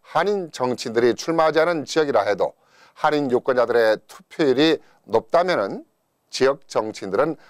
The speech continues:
한인 사회에 대한 많은 정책들을 만들어낼 것입니다. 이러한 분위기에 힘입어 다음 대선 주자들도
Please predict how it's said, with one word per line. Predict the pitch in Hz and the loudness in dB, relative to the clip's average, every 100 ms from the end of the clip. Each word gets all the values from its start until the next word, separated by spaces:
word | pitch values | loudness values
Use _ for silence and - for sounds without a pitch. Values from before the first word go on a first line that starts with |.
| _ | _
한인 | - 139 143 165 165 | -6 -2 0 0 -4
사회에 | - 151 147 143 | 0 2 2 2
대한 | 143 160 120 _ | 0 -2 -8 _
많은 | - 101 113 107 | -4 -2 -2 -6
정책들을 | - 127 127 151 - 165 165 - | -10 -10 -4 -6 -2 0 0 -2
만들어낼 | - 101 92 90 85 76 | -8 -6 -6 -4 -4 -4
것입니다. | - 80 87 65 - - _ _ _ _ _ _ _ _ 123 | -8 -12 -12 -20 -20 -20 _ _ _ _ _ _ _ _ 0
이러한 | 131 151 220 | 2 4 0
분위기에 | 208 165 165 170 | -4 -2 2 2
힘입어 | 160 185 190 104 110 269 _ _ | 0 0 2 2 0 -4 _ _
다음 | - 110 180 160 _ | -2 0 0 -6 _
대선 | - 110 123 190 202 175 | -2 0 2 0 -4 -10
주자들도 | - 135 92 87 _ 151 113 | -2 -2 -2 -10 _ 2 2